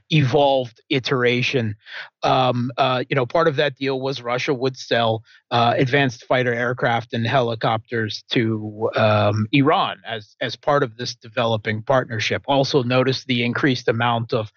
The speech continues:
m-, joint military drills, uh, not only between Russia and Iran, but between Russia, Iran, and China.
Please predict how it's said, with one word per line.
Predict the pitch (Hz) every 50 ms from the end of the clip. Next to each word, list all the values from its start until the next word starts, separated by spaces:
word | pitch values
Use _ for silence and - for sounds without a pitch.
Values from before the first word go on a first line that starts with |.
| - - - - _ 202
m-, | 160 170 - _
joint | - 151 180 165 151 147 -
military | 151 143 135 139 131 120 - - 131 120 113 113
drills, | 110 - 139 147 143 135 117 104 101 107 - - - - - - _
uh, | - 120 113 113 113 110 110 107 113 - _
not | 180 147 143 135 143
only | 139 131 127 127 123 120
between | 113 110 120 - - 151 123 110
Russia | 117 120 123 117 - - 123
and | 117 110 113
Iran, | 110 110 143 190 196 160 143 135
but | 120 117 110
between | 135 127 - 165 151 131 127
Russia, | 123 123 123 127 - 156 135 120 -
Iran, | - 131 117 120 120 117 113 110 107 107 110 - _
and | 139 120 113 117
China. | 113 - - 175 151 156 156 135 117 101